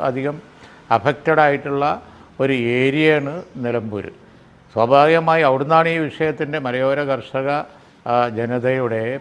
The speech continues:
പ്രശ്നങ്ങൾ, അതുപോലെ തന്നെ വന്യജീവികളുടെ അക്രമം, ആ, നാട്ടിലുണ്ടാക്കുന്ന പ്രശ്നങ്ങൾ ഏറ്റവും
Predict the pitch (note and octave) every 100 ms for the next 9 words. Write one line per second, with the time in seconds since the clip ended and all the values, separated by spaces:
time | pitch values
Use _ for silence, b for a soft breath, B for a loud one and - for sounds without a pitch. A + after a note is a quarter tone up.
0 | - A2 - C3+ C3+ A2 G2 G#2 B2 A#2
1 | A2 A#2+ A#2 A2 A#2+ B2 A2 G#2+ B2+ A#2+
2 | A#2+ A#2+ A#2 A2+ A2 G2+ - B2 A2+ G2
3 | A2 - b b b - G#2 G#2+ G#2+ G#2+
4 | A2+ C3 C3 B2 A#2+ A#2+ A#2 A2 G#2+ -
5 | B2+ B2 G#2+ G#2+ G#2+ - - D#3 F3+ F3+